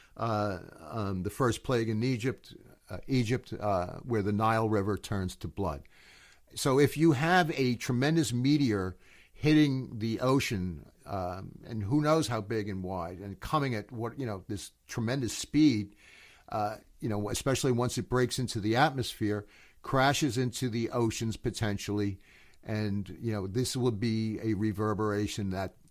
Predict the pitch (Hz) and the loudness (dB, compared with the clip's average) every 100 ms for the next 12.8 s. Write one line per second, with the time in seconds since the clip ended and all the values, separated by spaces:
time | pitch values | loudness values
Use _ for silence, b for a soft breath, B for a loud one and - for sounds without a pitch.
0 | - 104 92 90 - 98 - - 123 113 | -6 -4 -2 -4 -6 -8 -8 -2 -2 -2
1 | - 104 101 107 107 - 87 85 67 - | -6 -4 0 0 0 -4 -6 -6 -10 -16
2 | - b b b b b b 131 120 135 | -20 b b b b b b 0 2 2
3 | 120 110 - - 135 170 208 180 - 120 | 0 -2 -4 0 8 8 8 4 2 2
4 | 101 - 98 - B B B 120 127 117 | 2 0 -4 -6 B B B 0 2 2
5 | 107 135 160 - - 143 151 151 - 120 | 2 4 4 2 2 4 6 4 2 0
6 | 120 117 127 95 131 117 113 104 127 139 | 0 0 -4 0 0 0 0 0 0 2
7 | 156 147 143 143 127 - - 120 107 - | 2 2 0 0 -6 -6 0 2 2 0
8 | - B B B 120 113 - 131 131 135 | -10 B B B -2 -2 -2 2 4 4
9 | 139 117 104 131 - 147 143 143 127 131 | 2 0 2 0 2 2 4 4 2 2
10 | 127 110 110 107 107 117 113 107 101 - | 2 2 0 -2 -4 -4 -2 -2 -4 -4
11 | 143 143 131 120 113 113 101 104 - - | -2 0 2 2 2 0 -4 -8 -6 -2
12 | 117 123 113 98 110 110 110 104 | 2 2 0 -4 -2 -2 -2 -6